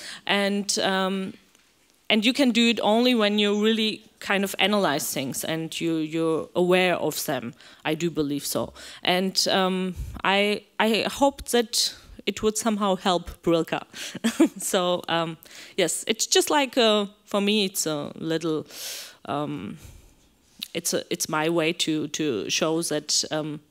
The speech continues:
there should be some hope that she will kind of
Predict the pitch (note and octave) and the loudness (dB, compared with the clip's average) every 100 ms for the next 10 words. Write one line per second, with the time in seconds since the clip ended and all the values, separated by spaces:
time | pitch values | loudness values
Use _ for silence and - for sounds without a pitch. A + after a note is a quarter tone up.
0 | _ _ _ _ - E3+ D3+ - G#3+ F3 | _ _ _ _ -4 0 2 4 2 0
1 | F#3 - E3+ D#3+ F#3+ D3+ - - E3 - | -2 0 -2 0 0 0 -2 -2 -2 0
2 | - - D#3 D#3 D#3 C#3 - _ - - | 0 0 0 0 0 -4 -14 _ -20 -20
3 | _ _ - D3+ D#3 C#3+ - | _ _ -6 -4 -2 -6 -10